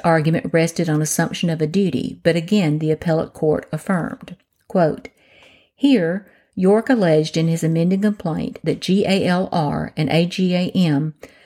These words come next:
contracted with a security company and off-duty police officers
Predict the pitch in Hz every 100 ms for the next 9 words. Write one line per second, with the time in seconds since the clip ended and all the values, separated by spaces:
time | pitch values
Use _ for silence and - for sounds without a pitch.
0 | - _ - 185 - 196 202 208 185 170
1 | 165 165 - 233 233 208 - 156 147 139
2 | 147 - - 160 185 - 185 175 165 -
3 | 202 220 - 156 156 160 156 165